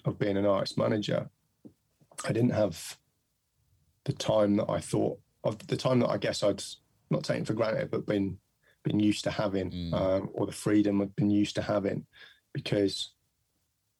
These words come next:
Speaker 1: um, because I became a dad and we had twins, um, with n-, no real family support. Um, so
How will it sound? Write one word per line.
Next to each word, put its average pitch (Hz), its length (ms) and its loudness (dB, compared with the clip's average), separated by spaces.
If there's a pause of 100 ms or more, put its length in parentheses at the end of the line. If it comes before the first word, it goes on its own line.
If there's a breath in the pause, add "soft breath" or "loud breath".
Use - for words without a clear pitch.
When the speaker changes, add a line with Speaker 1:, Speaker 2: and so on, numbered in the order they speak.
(140)
Speaker 1:
um, 98 360 2
because - 240 -4
I 101 60 2
became 98 320 0
a - 20 -2
dad 98 340 -2 (220)
and 101 120 0
we 92 60 -2
had 95 160 -2
twins, 104 520 0 (320)
um, 98 680 0 (480)
with 101 440 -2
n-, - 100 2 (360)
no 107 200 4
real 98 260 2
family 101 340 0
support. 110 440 -2 (340)
Um, 101 600 4 (1120 soft breath)
so 107 520 2